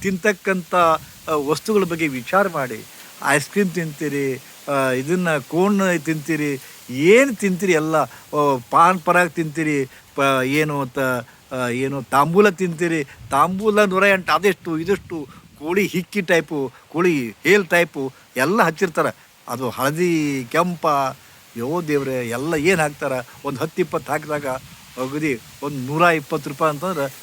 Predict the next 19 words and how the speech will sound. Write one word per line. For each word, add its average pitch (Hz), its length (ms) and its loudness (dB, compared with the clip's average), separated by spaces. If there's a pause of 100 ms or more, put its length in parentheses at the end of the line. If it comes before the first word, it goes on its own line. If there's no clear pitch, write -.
ತಿಂತೀರಪ್ಪ. 180 520 -4 (440)
ಆ, 139 100 4
ಹ್ಮ್, 131 420 -8 (1800)
ಪಾನ್ 147 260 4
ಪರಾಗ್ 147 320 -4
ತಿಂತೀರಿ, 120 500 -10
ಏನೋ 147 220 -4
ತಿಂತೀರಿ, 135 440 -10
ಮಾವ 135 380 -4
ತಿಂತೀರಿ, 120 560 -12 (680)
ಅಯ್ಯೋ 131 280 -6
ದೇವ್ರೆ, 120 180 -4 (100)
ಪಿಚುಕ್ 151 380 -8
ಪಿಚುಕ್ 135 340 -12
ಉಗುಳ್ತಿರ್ 131 340 -10
ಕೂತ್ 110 220 -20
ಹೊಕ್ಕಿರಿ, 110 460 -16 (580)
ಒಳಗಡೆ 131 340 -4
ಹೋಗ್ತದ. 113 680 -12